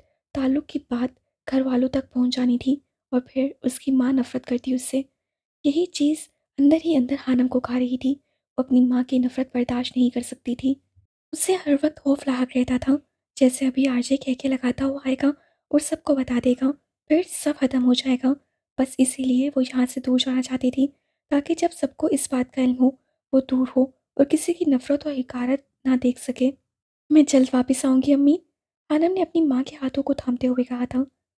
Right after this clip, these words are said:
"मेरा दिल नहीं मानता तुम्हें इतनी दूर भेजने को।" आसिया बेगम की आवाज़ रुंध गई थी।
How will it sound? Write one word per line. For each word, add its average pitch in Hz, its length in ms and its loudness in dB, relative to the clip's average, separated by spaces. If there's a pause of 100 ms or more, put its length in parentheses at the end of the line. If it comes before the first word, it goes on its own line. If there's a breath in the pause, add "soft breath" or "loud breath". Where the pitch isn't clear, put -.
(240)
"मेरा 311 260 8 (100)
दिल 285 180 8
नहीं 254 200 8
मानता 240 360 2
तुम्हें 302 300 0
इतनी 269 240 4
दूर 254 180 4
भेजने 247 360 2
को।" 262 240 0 (520)
आसिया 277 320 0
बेगम 285 200 0
की 294 140 -4
आवाज़ 262 380 -4
रुंध 247 160 6
गई 247 160 -2
थी। 277 260 -2